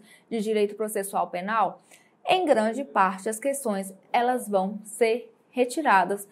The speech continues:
dos dispositivos. Ali é aquela, aquela cópia, tá? Ctrl C, Ctrl V. Onde, né, tiver ali um indicativo de que a banca pode cobrar um entendimento, né, de algum tribunal, algumas questões,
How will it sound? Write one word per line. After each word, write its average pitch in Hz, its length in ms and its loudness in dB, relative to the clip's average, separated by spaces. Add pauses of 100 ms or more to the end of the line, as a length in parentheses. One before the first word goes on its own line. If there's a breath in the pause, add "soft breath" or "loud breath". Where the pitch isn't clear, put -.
(240 soft breath)
dos 269 140 -2
dispositivos. 320 760 2
Ali 277 160 6
é 294 60 8
aquela, 311 320 4
aquela 349 280 2
cópia, 254 460 0
tá? 302 260 8
Ctrl 330 460 -2
C, 233 420 -2 (300)
Ctrl 247 380 0
V. - 200 -8 (840 loud breath)
Onde, 659 420 10
né, 277 180 2
tiver 269 400 2
ali 277 320 -2
um 269 100 -2
indicativo 254 840 -4
de 220 100 -12
que 269 120 -2
a 233 120 6
banca 240 260 -4
pode 247 320 -2
cobrar 226 400 -2
um 233 40 -6
entendimento, 220 1000 -6 (160)
né, 220 180 -2
de 233 140 -4
algum 214 240 0
tribunal, 220 760 -4
algumas 202 300 -6
questões, 214 580 -6